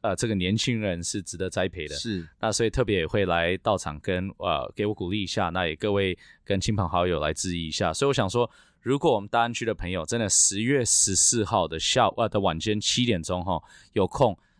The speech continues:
Speaker 1: 真的是希望可以来到我们大安森林公园的音乐舞台来捧场一下，来听听音乐，那也跟我们所有人大家互动一下。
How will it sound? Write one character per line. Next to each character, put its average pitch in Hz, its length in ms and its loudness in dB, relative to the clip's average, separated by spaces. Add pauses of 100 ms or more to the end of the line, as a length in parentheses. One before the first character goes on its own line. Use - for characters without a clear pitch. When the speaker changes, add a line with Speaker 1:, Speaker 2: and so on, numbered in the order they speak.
Speaker 1:
真 156 160 0
的 139 80 2
是 135 160 0
希 - 180 2
望 123 160 4
可 113 100 -6
以 110 40 2
来 90 160 2
到 107 80 4
我 92 60 2
们 90 60 -4
大 110 120 2
安 107 100 0
森 107 160 -2
林 92 100 -2
公 98 160 -2
园 95 120 -2
的 87 80 -2
音 104 160 -4
乐 101 100 0
舞 76 160 -2
台 80 160 -4
来 82 140 -2
捧 92 260 -2
场 78 240 -4
一 - 20 -14
下， 85 240 -2 (260)
来 107 140 0
听 131 200 0
听 127 120 -2
音 117 220 -4
乐， 120 260 0 (260)
那 110 160 0
也 92 60 0
跟 123 200 -2
我 117 100 2
们 87 160 -4
所 117 220 -2
有 117 40 2
人 90 200 -2
大 101 120 0
家 101 120 2
互 117 180 -2
动 107 180 0
一 90 80 -6
下。 98 240 0